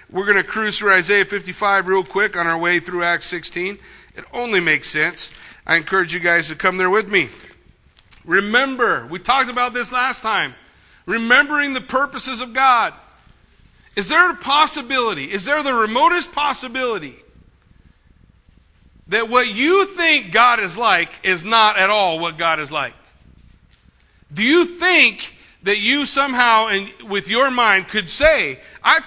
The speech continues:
found myself saying this, "A loving God would never do that.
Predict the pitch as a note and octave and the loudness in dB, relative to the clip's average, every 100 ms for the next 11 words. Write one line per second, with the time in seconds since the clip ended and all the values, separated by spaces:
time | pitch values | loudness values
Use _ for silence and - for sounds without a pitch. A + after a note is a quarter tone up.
0 | - D#4 D#4+ D4+ D#4 - D#4 D4+ C#4 A#3+ | -4 0 2 2 -2 0 0 0 0 -4
1 | G3 - - - G3 A#3 C#4 F4+ E4+ B3+ | -4 -8 -12 -4 -2 4 4 4 0 2
2 | A#3+ G#3+ G3+ F#3+ G3 G3 D#3+ F#3 E3+ D3 | 4 4 0 -2 -2 -2 -6 -6 -4 -4
3 | G2+ | -6